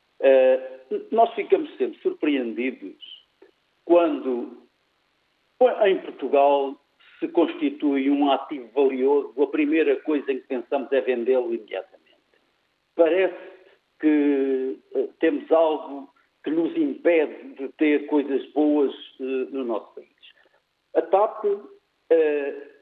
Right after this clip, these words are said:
está neste momento apenas a sair da sua maior crise da história.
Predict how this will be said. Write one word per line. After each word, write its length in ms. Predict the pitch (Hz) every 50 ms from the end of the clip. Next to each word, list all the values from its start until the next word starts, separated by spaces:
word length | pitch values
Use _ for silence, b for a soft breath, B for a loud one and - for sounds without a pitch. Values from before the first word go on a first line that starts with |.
| _
está 460 | - - - - 196 190 175 160 - -
neste 280 | 165 180 170 165 -
momento 360 | - 156 143 147 175 180 170 170
apenas 520 | - - - 180 196 190 170 131 110 95 - - _ _
a 80 | 160 135 -
sair 380 | - 127 123 135 143 156 147 139
da 140 | 127 147 139 -
sua 260 | - _ 170 165 170
maior 340 | 147 143 143 143 139 123 - -
crise 340 | - 131 139 143 123 117 117
da 100 | - -
história. 520 | - - _ - - - - _ _ _